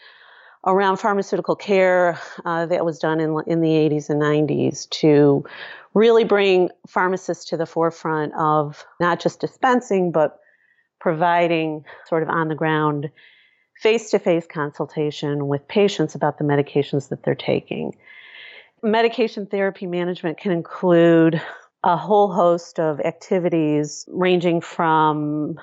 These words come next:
engaging with the patients on the retail end of things in pharmacies, all the way to hands-on hospital monitoring and everything in, in between. So it can be very sort of,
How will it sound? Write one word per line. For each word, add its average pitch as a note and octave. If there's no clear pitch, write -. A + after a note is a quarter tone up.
engaging F#3
with F3
the -
patients E3+
on D#3
the D#3
retail F#3
end E3
of E3+
things D#3+
in D3+
pharmacies, F3
all D#3+
the D#3+
way D3
to C#3+
hands-on E3+
hospital D#3+
monitoring D#3+
and D#3
everything D#3
in, D3
in D3+
between. D3
So D3+
it D#3+
can D#3
be D3
very D3
sort D3+
of, C#3